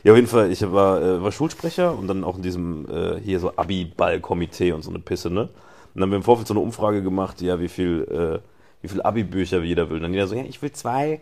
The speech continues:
eins für mich und eins für meine Eltern, nächstes, ich will drei, eins für meine Oma, meine Eltern und mich. Halt so durchgefragt im Jahrgang, wer wie viele will. Dann kommst du nachher auf, keine Ahnung, zweihundert Bücher oder so,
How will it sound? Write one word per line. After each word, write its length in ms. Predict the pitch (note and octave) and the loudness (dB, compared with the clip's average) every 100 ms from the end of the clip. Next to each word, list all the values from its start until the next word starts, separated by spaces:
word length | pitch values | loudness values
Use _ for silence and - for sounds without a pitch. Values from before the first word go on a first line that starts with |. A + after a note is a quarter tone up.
| - - | -12 -20
eins 180 | - B2+ | -10 -8
für 80 | C3 | -6
mich 140 | C#3+ | -6
und 60 | D3 | -6
eins 100 | - | -8
für 60 | C3+ | -6
meine 160 | B2+ | -2
Eltern, 180 | D3 D#3+ | -2 -2
nächstes, 220 | C#3 C3+ | -4 -8
ich 60 | - | -10
will 60 | |
drei, 320 | A#2+ D3 E3 C#3+ | -10 -6 -6 -6
eins 120 | B2+ | -8
für 80 | B2+ | -10
meine 180 | C3 | -6
Oma, 240 | - E3 E3 | -4 -4 -4
meine 180 | C#3 C3 | -6 -6
Eltern 220 | D3 C#3+ | -6 -6
und 100 | C3 | -6
mich. 300 | E3 G#3+ - - - - - | -8 -10 -18 -20 -20 -12 0
Halt 160 | A2 | 0
so 180 | A2 F#2+ - - _ - | 2 -4 -10 -20 _ 4
durchgefragt 600 | D#3 E3+ E3+ - F3 D3 | 4 4 -8 -6 -6 -4
im 80 | |
Jahrgang, 280 | B2 D3+ C3+ | -2 0 0
wer 100 | C3 | -2
wie 80 | B2 | -2
viele 260 | A2 A#2+ A#2 | -4 -2 0
will. 220 | E3 D4+ - - - - | -2 -2 -6 -20 -20 -8
Dann 100 | G2 | -6
kommst 220 | C3 - | -6 -4
du 20 | |
nachher 280 | A#2+ G#2+ C3 | -4 0 -2
auf, 140 | A#2+ | -2
keine 220 | - A#2 G#2+ | -6 -8 -4
Ahnung, 380 | C3 D3 C#3+ B2 - - | -4 -4 -4 -8 -18 -20
zweihundert 380 | - A#2+ B2 A#2 | -8 -6 -4 -4
Bücher 260 | C#3+ D3+ E3 | -6 -4 -2
oder 140 | D#3+ | -2
so, 220 | D3 D#3+ | -2 -6